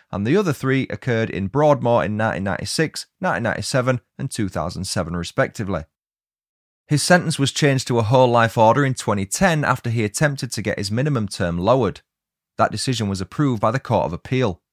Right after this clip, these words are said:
He finally moved back to the prison system in twenty sixteen after being deemed fit enough to be placed there.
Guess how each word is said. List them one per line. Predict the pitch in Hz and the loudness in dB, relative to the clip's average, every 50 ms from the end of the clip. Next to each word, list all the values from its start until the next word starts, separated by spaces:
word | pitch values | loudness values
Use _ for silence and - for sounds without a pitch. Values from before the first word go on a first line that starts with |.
| _ _ _ _ _ _ _ _ _ _ _ _ _ _ _ _ _ - | _ _ _ _ _ _ _ _ _ _ _ _ _ _ _ _ _ -2
He | 147 139 | -2 2
finally | - 220 214 208 196 185 | 4 4 4 6 4 4
moved | 175 170 151 - | 4 4 4 4
back | 165 - 131 | 4 2 2
to | - 143 | 0 -2
the | 131 123 | -4 -4
prison | - - 170 156 160 156 | -2 -2 -4 -2 -2 -2
system | - - 160 139 - - 147 - | 0 0 0 0 0 -2 -4 -2
in | - 127 - | -2 -4 -6
twenty | - - 127 113 107 104 | -4 -4 -2 -2 -2 -4
sixteen | - - - - - - - 156 151 151 143 | -4 -6 -8 -8 -8 -4 0 2 2 2 2
after | - 135 - - 127 | 0 -2 -4 -4 -4
being | 117 123 117 110 | -4 -2 -4 -2
deemed | 110 113 101 101 98 | -2 -2 -4 -4 -4
fit | - - - - | -6 -6 -6 -6
enough | 110 117 - | -6 -8 -8
to | - - | -8 -8
be | 95 87 | -8 -8
placed | - - - 156 156 147 147 - - - | -8 -6 -2 2 2 2 2 2 0 2
there. | 127 123 120 120 117 107 | 4 6 6 6 6 4